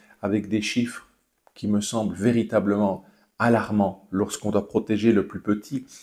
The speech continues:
lorsqu'on est là pour donner, pour créer, pour élever une vie qui est en devenir. Pour rappel, environ les deux cent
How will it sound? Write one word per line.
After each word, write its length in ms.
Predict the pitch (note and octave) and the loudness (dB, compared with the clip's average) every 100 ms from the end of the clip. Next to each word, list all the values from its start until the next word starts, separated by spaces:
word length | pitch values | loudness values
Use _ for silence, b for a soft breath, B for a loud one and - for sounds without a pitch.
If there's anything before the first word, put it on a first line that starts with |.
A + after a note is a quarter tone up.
| B | B
lorsqu'on 400 | G#2+ G#2+ - A#2+ | -6 -4 0 4
est 60 | A#2 | 8
là 120 | C3+ | 6
pour 260 | - A2+ A2 | 4 -4 2
donner, 640 | A#2+ B2+ C#3 C3 - b b b - | 6 6 4 2 -4 b b b -10
pour 220 | G2+ - | -8 -4
créer, 720 | - D3 D3+ D#3+ D3+ E2+ - B B B _ | 4 8 10 12 10 6 -2 B B B _
pour 420 | - C3+ - - - _ - | 6 8 8 2 -18 _ 8
élever 680 | C#3+ C3 B2 E3 D3+ - - _ - | 10 10 8 6 4 0 -14 _ 4
une 220 | A#2 A2 | 4 4
vie 480 | G2+ A2+ C#3+ A2+ - _ _ _ | 0 0 0 0 -4 _ _ _
qui 340 | - - A2 A2+ | -10 -2 4 6
est 300 | G#2+ G#2 - - | 6 2 -6 -4
en 120 | G#2+ | 2
devenir. 640 | G#2+ G2 G#2 B2 C3 F2+ - _ _ _ _ - - - - | 2 4 2 2 -2 -6 -14 _ _ _ _ -20 -20 -12 -4
Pour 60 | G#2 | -2
rappel, 280 | G2 A2 | 0 -2
environ 380 | F#2+ F#2 F2+ F#2 - b b b | -2 -4 -6 -6 -8 b b b
les 340 | F#2 F#2 - - | -2 0 -2 -6
deux 320 | F2 A#2+ A2 | -2 6 6
cent 440 | G#2+ - G2+ - | 6 0 -4 -6